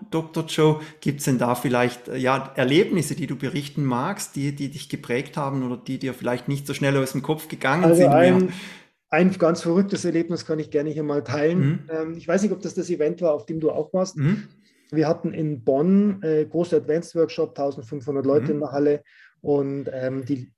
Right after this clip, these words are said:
Speaker 2: die liegen ja viele bei Meditationen, ne? Das heißt, da hat jeder seine Matte dabei, rollt
Speaker 1: Mhm.
Speaker 2: die aus und, und liegt dann eben während der Meditation auf seiner Matte. Und dann hatten wir eben in den Gängen drinnen, hat natürlich jeder sein Zeug irgendwo
Speaker 1: Mhm.
Speaker 2: hingelegt und das ist ja alles eine totale Materialschlacht dann.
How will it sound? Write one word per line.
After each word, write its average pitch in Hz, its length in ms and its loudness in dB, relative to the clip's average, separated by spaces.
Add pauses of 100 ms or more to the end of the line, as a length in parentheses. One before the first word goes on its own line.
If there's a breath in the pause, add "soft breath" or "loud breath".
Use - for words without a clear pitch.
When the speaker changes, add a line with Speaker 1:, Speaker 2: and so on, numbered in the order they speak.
Speaker 2:
die 156 80 -6
liegen 170 280 4
ja 151 120 6
viele 139 320 -2
bei 127 160 0
Meditationen, 120 760 -4
ne? 123 160 -2
Das 131 180 -4
heißt, 131 280 -4
da 131 60 -4
hat 123 100 -6
jeder 135 160 0
seine 123 180 -4
Matte 147 280 0
dabei, 135 340 2
rollt 127 300 -2
Speaker 1:
Mhm. - 60 -20
Speaker 2:
die - 80 -10
aus 139 360 0
und, 127 240 -12
und 127 160 -14
liegt 160 220 -2
dann 143 160 0
eben 139 360 -6
während 131 220 -2
der 123 80 -6
Meditation 127 640 -6
auf 117 100 -12
seiner 127 200 -8
Matte. 131 360 -4 (720 loud breath)
Und 147 120 0
dann 143 80 4
hatten 151 220 2
wir 160 100 8
eben 160 260 0
in 160 160 -4
den 151 160 -2
Gängen 185 400 6
drinnen, 180 800 0 (100)
hat 143 140 -12
natürlich 151 400 -2
jeder 147 140 4
sein 123 180 -2
Zeug 165 260 4
irgendwo 151 220 -4
Speaker 1:
Mhm. 135 40 -4
Speaker 2:
hingelegt 143 420 -2
und 135 100 -12
das 117 100 -12
ist 135 140 -10
ja 131 80 -2
alles 131 220 -2
eine 127 200 -6
totale 123 500 -6
Materialschlacht 123 840 -4
dann. 120 280 -8